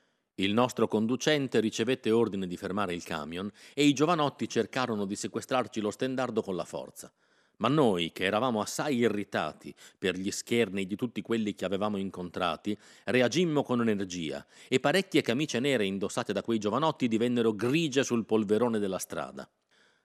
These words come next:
Attorno al camion si radunò molta gente urlante.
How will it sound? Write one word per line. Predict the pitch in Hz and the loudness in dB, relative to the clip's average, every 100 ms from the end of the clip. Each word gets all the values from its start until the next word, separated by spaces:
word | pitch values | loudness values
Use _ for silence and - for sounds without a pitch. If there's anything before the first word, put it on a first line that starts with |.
| _ | _
Attorno | - - 113 113 107 | -6 2 4 4 4
al | 95 | 2
camion | 123 120 107 101 | 2 2 2 0
si | - | 0
radunò | 95 95 104 107 | -2 0 0 2
molta | 104 110 98 | 2 0 -2
gente | 98 95 92 | -2 -2 -2
urlante. | 87 85 76 71 76 71 | -2 -2 -4 -6 -12 -16